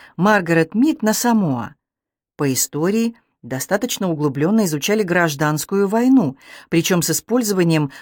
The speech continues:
оригинальных источников. Примечание. Мид Маргарет, американский антрополог. В тысяча девятьсот двадцать пятом году отправилась в Полинезию, на остров Самоа, где собрала большой материал о процессе социализации детей и подростков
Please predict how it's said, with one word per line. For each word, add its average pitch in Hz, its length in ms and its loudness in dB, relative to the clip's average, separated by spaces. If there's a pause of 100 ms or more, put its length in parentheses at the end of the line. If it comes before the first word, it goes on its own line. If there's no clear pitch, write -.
оригинальных 202 720 2
источников. 190 760 -4 (520)
Примечание. 131 840 -2 (880)
Мид 233 300 2
Маргарет, 175 580 0
американский 170 600 -2
антрополог. 156 800 -4 (340)
В - 60 -20
тысяча 202 260 -6
девятьсот 185 360 -4
двадцать 185 360 -2
пятом 185 300 -2
году 220 260 0
отправилась 185 480 -4
в - 80 -20
Полинезию, 185 680 -2
на 143 160 0
остров 143 320 -6
Самоа, 247 520 0 (420)
где 175 180 0
собрала 247 480 0
большой 202 400 -2
материал 226 480 0
о 202 60 -2
процессе 180 500 -4
социализации 180 840 -2
детей 147 360 -2
и 143 60 -2
подростков 226 600 -4